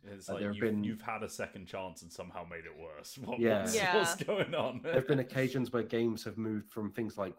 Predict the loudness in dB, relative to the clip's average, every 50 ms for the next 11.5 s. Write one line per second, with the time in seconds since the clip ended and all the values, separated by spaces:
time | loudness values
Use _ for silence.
0 | -4 0 2 4 4 4 2 0 0 -2 -6 -8 -10 -12 _ -8 -6 -6 -6 -4
1 | -6 -6 -8 -6 -8 -8 -10 -12 -10 -4 -2 -2 -2 -2 -2 -2 -2 -2 -2 -4
2 | -4 -6 -6 -6 -8 -10 -8 -8 -4 -4 -4 -2 -2 -4 -6 -6 -10 -10 -10 -10
3 | -10 -10 -12 -12 -12 -10 -4 0 0 0 2 0 0 -4 -4 -8 _ _ -6 -4
4 | -4 -4 -4 -4 -4 -4 -4 -4 -4 -4 -4 -4 -4 -6 -8 -10 -12 -12 -10 -10
5 | -10 -8 -8 -6 -6 -6 -6 -6 -6 -8 -10 -10 -10 -10 -10 -10 -10 -10 -10 -10
6 | -8 -8 -8 -10 -12 -14 -14 -14 -14 -12 -10 -8 -8 -6 -6 -8 -8 -10 -10 -10
7 | -8 -8 -8 -8 -10 -12 _ _ _ _ -14 -12 -12 -10 -8 -8 -6 -6 -6 -8
8 | -8 -8 -8 -6 -6 -6 -6 -8 -8 -8 -8 -6 -6 -6 -6 -6 -6 -8 -10 -10
9 | -12 -14 -10 -4 -2 0 0 -2 -2 -4 -4 -4 -4 -6 -6 -6 -8 -6 -6 -6
10 | -8 -8 -8 -8 -8 -8 -8 -6 -8 -10 -12 -14 _ _ _ _ _ _ _ _
11 | -4 -2 -2 -2 -2 -4 -6 -10 -12